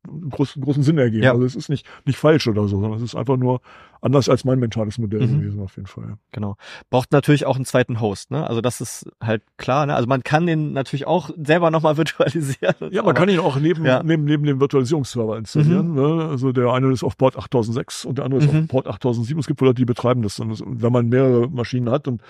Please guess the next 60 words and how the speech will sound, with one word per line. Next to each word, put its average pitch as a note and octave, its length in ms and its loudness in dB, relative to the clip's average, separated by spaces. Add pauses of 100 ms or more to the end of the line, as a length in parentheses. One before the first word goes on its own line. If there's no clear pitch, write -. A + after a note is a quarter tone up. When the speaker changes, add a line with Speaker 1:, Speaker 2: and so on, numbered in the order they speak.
(200)
Speaker 1:
die A#2+ 60 -2
Backups C#3 320 0
da C3 100 4
geschickt A2+ 300 -2
hin B2+ 100 -2
und A#2 100 -2
her A#2 120 0
schiebt, - 220 -6
dann A#2 320 -4
ist C#3 100 -8
das C#3+ 120 2
durchaus C3 280 0 (120)
auch A#2+ 120 2
ein A#2+ 80 0
Szenario, A#2+ 380 0
in G#2 60 -6
dem A2 100 -6
man A2 80 -6
es - 80 -16
benutzen A#2+ 320 -6
kann. C#3 80 4
Speaker 2:
Ist, - 180 0 (120)
ist - 200 0
auch D3 140 4
ein E3+ 40 0
Speaker 1:
Ja. E3 40 -4
Speaker 2:
Szenario, D#3 440 2
ne? C3+ 140 2
Ich A#2+ 60 0
glaub, C3 180 2
das, - 380 -2
also A#2+ 220 -2
üblich D3 360 0
oder A2+ 160 4
so G#2+ 160 -2
ist - 240 -2
wahrscheinlich A#2 380 -2
eigentlich A2+ 200 -6
vorgesehen, C#3 380 4
dass A2+ 160 -4
man A#2+ 80 0
den A2+ 100 -4
halt A2 140 -4
auf A#2 80 -4
dem A2+ 100 -10
zweiten, C#3 500 0
Speaker 1:
Mhm. - 60 -6
Speaker 2:
ähm, A#2+ 300 -2
Host C3+ 220 -4
betreibt. - 340 0
Den A#2 60 2
hat A2+ 100 0
man B2 80 2
jetzt A#2+ 120 -2
vielleicht A#2+ 240 -2
nicht - 120 -8
unbedingt, A2+ 360 -2
äh, - 60 -6
rumliegen, C#3 520 2
aber A2+ 260 2